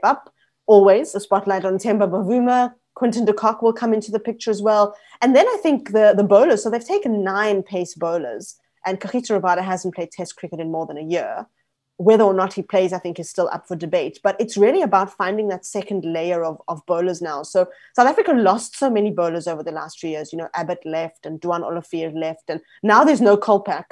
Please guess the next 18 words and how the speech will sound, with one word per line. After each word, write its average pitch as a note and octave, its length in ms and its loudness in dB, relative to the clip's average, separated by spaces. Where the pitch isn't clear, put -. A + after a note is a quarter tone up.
And G3+ 100 -2
provided G#3+ 400 4
the A3 80 4
Americans F#3 560 0
don't F3 240 -4
start - 260 -6
poaching E3+ 360 -6
players E3 340 -8
for E3+ 80 -10
the E3+ 100 -6
league, E3+ 320 -4
which F3 160 -6
I E3+ 60 -10
think E3 180 -10
they D#3+ 100 -6
will F#3 200 2
do, D#3 340 -6
um, F3+ 380 -2